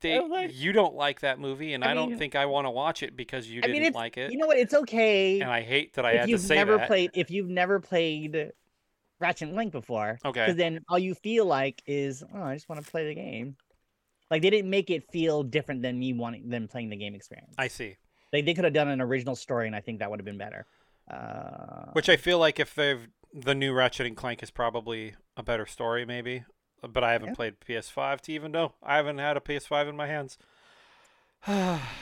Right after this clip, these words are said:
Speaker 1: well.
Speaker 2: Mm.
Speaker 1: That's fine. But I can't,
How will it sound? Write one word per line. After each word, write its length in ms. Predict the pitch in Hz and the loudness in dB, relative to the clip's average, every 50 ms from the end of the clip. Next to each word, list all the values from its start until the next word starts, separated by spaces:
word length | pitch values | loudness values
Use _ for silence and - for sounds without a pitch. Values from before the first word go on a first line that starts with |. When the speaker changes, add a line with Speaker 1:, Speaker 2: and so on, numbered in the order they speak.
| - - - - - 143 143 | -16 -18 -18 -18 -14 -10 -8
Speaker 1:
well. 260 | 143 139 127 123 127 | -6 -4 -4 -4 -6
Speaker 2:
Mm. 160 | 147 147 151 - _ _ _ - | -6 -10 -12 -16 _ _ _ -14
Speaker 1:
That's 160 | 147 131 - | -14 -12 -10
fine. 240 | - 117 110 113 110 _ _ _ _ _ _ _ _ _ 135 | -8 -10 -10 -10 -12 _ _ _ _ _ _ _ _ _ 6
But 280 | 147 160 156 147 - _ _ _ _ _ _ _ _ _ _ _ | 8 10 10 10 8 _ _ _ _ _ _ _ _ _ _ _
I 140 | - 151 185 | 6 8 8
can't, 260 | - - 233 233 233 | 8 6 2 0 0